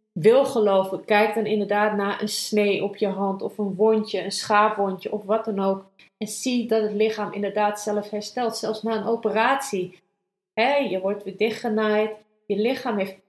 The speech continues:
tuurlijk, het heeft tijd nodig, maar het herstelt. Het heelt vanzelf. En, ehm, Oh ja, dit wil ik jullie ook graag nog meegeven. Er zijn een aantal mensen die ik volg.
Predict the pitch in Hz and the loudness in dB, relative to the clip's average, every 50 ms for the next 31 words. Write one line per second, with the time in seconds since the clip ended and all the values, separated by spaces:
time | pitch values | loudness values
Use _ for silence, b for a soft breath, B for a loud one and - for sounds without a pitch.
0 | _ _ _ _ - 277 320 285 208 - - - 175 170 - - - 240 262 285 | _ _ _ _ -4 -2 0 0 0 0 -2 -6 -10 -10 -8 -4 0 0 0 0
1 | 226 208 170 165 185 190 - - - - 190 190 - - - 196 190 190 - - | 0 -2 -2 -4 -4 -6 -8 -14 -12 -12 -12 -12 -10 -8 -6 -6 -6 -6 -6 -6
2 | - 220 226 208 185 180 - - _ _ - 185 185 - - - - - - 185 | -4 -2 -2 -2 -4 -6 -10 -20 _ _ -10 -10 -10 -10 -14 -16 -16 -8 -2 2
3 | 208 220 220 202 180 170 - - - - _ _ _ - - - 196 190 185 185 | 4 4 4 4 2 -2 -6 -12 -16 -16 _ _ _ -16 -8 -6 -6 -4 -4 -4
4 | 196 196 190 185 175 170 - - _ _ _ _ _ _ _ _ _ _ _ _ | -4 -6 -6 -6 -8 -12 -14 -20 _ _ _ _ _ _ _ _ _ _ _ _
5 | _ - - 190 196 202 196 190 190 190 190 190 _ _ _ _ - - 185 185 | _ -4 -2 0 0 0 0 0 -2 -4 -6 -8 _ _ _ _ -8 -6 -4 -2
6 | 180 180 180 180 180 175 170 - - _ _ _ _ - 190 208 214 196 180 202 | -2 -2 -2 -2 -4 -8 -10 -12 -20 _ _ _ _ -2 0 2 2 2 2 0
7 | 202 202 196 208 214 208 202 190 196 - 202 196 196 196 - - - 208 208 - | -2 -2 0 0 0 0 0 -2 -2 -4 -2 0 0 0 0 0 -2 -2 -2 -4
8 | - - 196 220 226 214 - 208 196 196 - 185 190 190 190 - - 202 202 202 | -4 -2 0 0 0 -2 -4 -6 -8 -6 -4 -4 -4 -4 -6 -6 -6 -6 -6 -6
9 | 202 - 226 233 233 _ _ _ _ _ _ _ _ _ - - 202 190 185 180 | -6 -8 -8 -8 -10 _ _ _ _ _ _ _ _ _ -10 -6 -4 -4 -2 -4
10 | - - 190 196 208 208 214 202 196 202 202 208 208 208 233 214 208 - - 202 | -4 -4 -2 -2 -2 -2 -2 0 0 0 0 0 0 -2 -2 -2 -2 -2 -4 -4
11 | - - - - - 226 214 214 220 220 220 - - | -6 -8 -8 -2 2 4 4 6 4 2 0 -4 -12